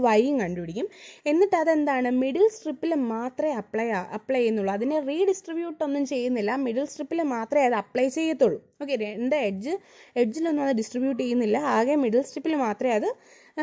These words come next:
എന്ത് ചെയ്യുന്നുള്ളൂ? അപ്ലൈ ചെയ്യുന്നുള്ളൂ. പിന്നെ അടുത്തത് നമ്മൾ പറയാൻ പോകുന്നത് കർട്ടെയിൽമെന്റിന്റെ കാര്യമാണ്. എന്ന് പറഞ്ഞാൽ നമ്മൾ സ്ലാ-, കർട്ടെയിൽമെന്റ് എന്ന് പറഞ്ഞാൽ എന്താ? നമ്മൾ ഈ സ്ലാബിനെ എവിടെ വെച്ച് കട്ട് ചെയ്യും?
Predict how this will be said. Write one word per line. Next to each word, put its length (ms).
എന്ത് 180
ചെയ്യുന്നുള്ളൂ? 320
അപ്ലൈ 300
ചെയ്യുന്നുള്ളൂ. 480
പിന്നെ 180
അടുത്തത് 340
നമ്മൾ 260
പറയാൻ 320
പോകുന്നത് 260
കർട്ടെയിൽമെന്റിന്റെ 960
കാര്യമാണ്. 520
എന്ന് 140
പറഞ്ഞാൽ 440
നമ്മൾ 280
സ്ലാ-, 340
കർട്ടെയിൽമെന്റ് 640
എന്ന് 100
പറഞ്ഞാൽ 260
എന്താ? 280
നമ്മൾ 160
ഈ 60
സ്ലാബിനെ 680
എവിടെ 220
വെച്ച് 220
കട്ട് 420
ചെയ്യും? 260